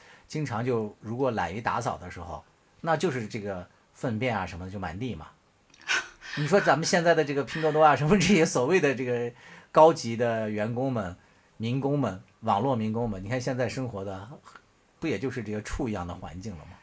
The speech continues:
Speaker 2: 我觉得可能还是就是说大家的那个心理预期不一样了吧。
Speaker 1: 嗯。
Speaker 2: 呃，就是我看过那个以前就是有一种说法哈，就说那个穷国最大的财富就是他的穷。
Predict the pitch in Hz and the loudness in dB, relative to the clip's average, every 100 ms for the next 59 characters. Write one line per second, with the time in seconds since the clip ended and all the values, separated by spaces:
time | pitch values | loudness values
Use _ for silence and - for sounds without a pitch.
0 | - - _ _ - 233 247 339 349 240 | -20 -20 _ _ -6 -2 0 -2 -4 -6
1 | 190 240 196 226 302 277 254 247 233 220 | -4 -4 -4 -4 -4 -6 -4 -6 -6 -6
2 | 240 233 240 240 233 247 233 214 196 208 | -6 -2 0 0 0 0 -2 -8 -6 -4
3 | 277 254 - 254 214 - 233 240 262 240 | -2 -4 -4 -6 -2 -2 -2 -8 -8 -10
4 | 185 226 226 208 - 62 60 - 120 101 | -4 -4 -4 -8 -10 -10 -10 -6 -6 -4
5 | 82 76 - _ - 202 208 208 214 320 | -8 -12 -20 _ -6 -4 -4 -6 -4 -4
6 | 285 247 185 - _ 202 294 302 330 285 | -2 -2 -2 -8 _ -4 -4 -2 -2 0
7 | 233 220 226 208 175 156 165 170 - 143 | 0 -2 -6 -8 -8 -8 -10 -14 -12 -10
8 | 170 233 240 233 180 156 240 185 - 247 | -10 -8 -8 -6 -8 -6 -6 -6 -4 -4
9 | 254 - - - 180 160 156 240 220 233 | -4 -6 -8 -10 -8 -10 -8 -8 -4 -4
10 | 233 247 202 160 156 - _ _ - 208 | -4 -6 -8 -10 -10 -12 _ _ -8 -4
11 | 233 277 165 196 254 277 254 220 175 - | -4 -2 0 0 -2 -2 0 0 -4 -8
12 | - - 165 214 170 135 - 226 196 190 | -10 -10 -12 -12 -12 -12 -10 -8 -8 -10
13 | 202 180 - 127 127 - | -10 -10 -10 -10 -12 -16